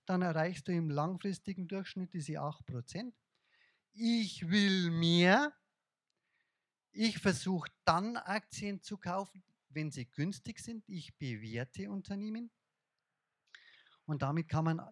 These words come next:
zwölf Prozent etwa erzielen. Und das hört sich so leicht an, bewerten. Übrigens, ich habe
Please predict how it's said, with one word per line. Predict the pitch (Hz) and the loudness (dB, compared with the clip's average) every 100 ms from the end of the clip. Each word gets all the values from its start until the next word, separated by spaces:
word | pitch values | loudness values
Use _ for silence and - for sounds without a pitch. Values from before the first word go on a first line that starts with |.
| - | -16
zwölf | - 135 135 | -4 -4 -4
Prozent | - 143 - 120 110 | -10 -12 -6 -6 -6
etwa | 127 - 120 | -12 -10 -8
erzielen. | 113 - - 107 104 - _ - - _ | -8 -8 -12 -12 -12 -18 _ -20 -20 _
Und | 151 | 2
das | 147 147 | 2 4
hört | 175 - | -2 -2
sich | 170 - | -6 -4
so | 143 | -6
leicht | 120 113 110 - | -4 -6 -8 -6
an, | 156 160 143 | -2 -2 -2
bewerten. | 120 104 107 107 - 110 104 - _ _ - - _ _ _ | -4 -4 -4 -6 -8 -14 -16 -18 _ _ -20 -20 _ _ _
Übrigens, | 151 147 160 143 185 | 0 0 0 -4 -6
ich | 156 143 | -4 0
habe | 143 - | -2 -2